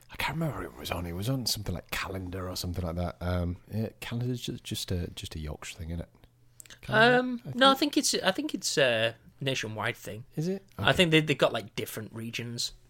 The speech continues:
Speaker 1: Okay. Uh, I remember th-, this guy being interviewed, and he had, like, eight percent body fat, and the only way he got to that is every time there was an advert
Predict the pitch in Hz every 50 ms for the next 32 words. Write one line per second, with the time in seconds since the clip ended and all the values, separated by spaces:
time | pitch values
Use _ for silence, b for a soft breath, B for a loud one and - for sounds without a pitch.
0 | - 160 143 - - - 147 - - B B B B B B B B - 151 151
1 | - - - - _ - 151 175 185 185 170 160 156 151 156 147 139 139 135 127
2 | 117 107 120 - - - - - 101 - - 101 101 101 95 98 95 92 90 85
3 | 87 87 85 - 87 82 80 78 - - - 87 87 87 87 87 90 87 87 85
4 | - - 90 95 - - - - 85 - - 82 82 85 80 - 85 82 - -
5 | - - - - 85 87 85 90 92 98 104 110 104 101 101 98 92 - - -
6 | - - 98 92 90 87 - - 76 78 - - - B B B B B B B
7 | 85 85 95 92 - 104 92 92 95 90 87 90 92 92 87 - 85 80 -